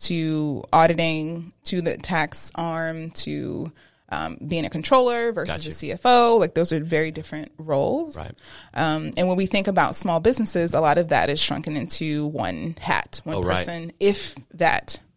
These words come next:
Speaker 2: It's
Speaker 1: Um,
Speaker 2: one part of one hat. Yeah.
Speaker 1: Yeah.
Speaker 2: Yeah, right.
Speaker 1: Yeah.
Speaker 2: Well, that's where I'm actually interested in talking to you 'cause, you know, accounting's whatever. But, like,
Speaker 1: <laughs>
Speaker 2: you decided that that wasn't something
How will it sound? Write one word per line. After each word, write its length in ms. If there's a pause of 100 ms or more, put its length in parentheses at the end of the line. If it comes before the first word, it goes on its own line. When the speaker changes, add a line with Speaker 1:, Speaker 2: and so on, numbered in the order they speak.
(220)
Speaker 2:
It's 220
Speaker 1:
Um, 100
Speaker 2:
one 240
part 280
of 160
one 340 (140)
hat. 360 (140)
Yeah. 100
Speaker 1:
Yeah. 140 (100)
Speaker 2:
Yeah, 120
right. 240 (100)
Speaker 1:
Yeah. 160 (1300)
Speaker 2:
Well, 80
that's 260
where 400 (720)
I'm 140
actually 300
interested 240
in 60
talking 280
to 60
you 180 (140)
'cause, 220 (280)
you 180
know, 60
accounting's 420
whatever. 340
But, 260
like, 220
Speaker 1:
<laughs> 640
Speaker 2:
you 260
decided 540
that 200
that 200
wasn't 400
something 460